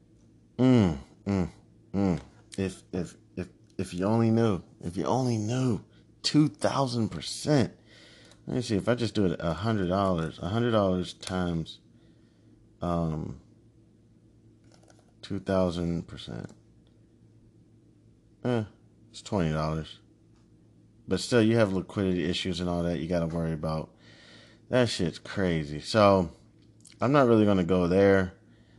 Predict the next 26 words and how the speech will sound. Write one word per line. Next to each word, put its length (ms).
Uh, 300
those 320
look 120
like 260
that. 220
That's 220
probably 380
what 180
they're 100
gonna 220
do 160
on 140
the 80
day. 400
But, 340
excuse 440
me, 60
I'm, 300
I'm 160
sorry. 440
I'll 140
write 220
those 180
ticker 260
symbols 360
down, 420